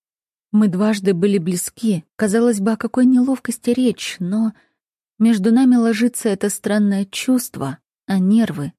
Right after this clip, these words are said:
и так на пределе. В комнате прохладно, а я дрожу, и не только от холода. Булат снимает куртку и укутывает меня, обнимая за плечи.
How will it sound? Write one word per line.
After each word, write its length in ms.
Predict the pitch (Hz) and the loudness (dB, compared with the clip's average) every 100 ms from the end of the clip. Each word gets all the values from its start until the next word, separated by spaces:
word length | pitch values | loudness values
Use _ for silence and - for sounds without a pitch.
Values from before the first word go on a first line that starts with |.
| - | -6
и 100 | 202 | -4
так 220 | 233 226 | -4 -4
на 140 | 170 | -6
пределе. 640 | - 160 143 147 139 135 - _ _ _ _ _ _ _ _ _ _ | -6 -8 -6 -8 -8 -10 -16 _ _ _ _ _ _ _ _ _ _
В 80 | - | -6
комнате 400 | 220 202 196 185 | 0 0 0 -4
прохладно, 640 | 196 185 202 233 165 147 - _ - | -6 -6 -4 -4 -4 -8 -12 _ -4
а 80 | 214 | -2
я 100 | 208 | 0
дрожу, 480 | 196 202 220 233 | -2 -2 -2 -4
и 160 | 196 185 | -2 -2
не 180 | 190 202 | -2 -2
только 360 | 233 202 - | -4 -4 -6
от 100 | 180 | -8
холода. 640 | - - 185 143 165 139 - _ _ _ - | -6 -4 -4 -4 -8 -12 -14 _ _ _ -4
Булат 340 | 190 208 196 | 0 0 0
снимает 460 | - 190 175 165 - | -4 -4 -4 -6 -8
куртку 420 | - 226 - 190 | -6 -6 -4 -2
и 60 | 170 | -2
укутывает 560 | 165 214 202 190 180 | -2 -4 -4 -4 -4
меня, 320 | 185 180 180 - | -4 -2 -4 -6
обнимая 480 | 175 180 165 160 160 | -8 -6 -4 -6 -8
за 120 | 160 | -8
плечи. 480 | - 160 160 - | -8 -8 -8 -10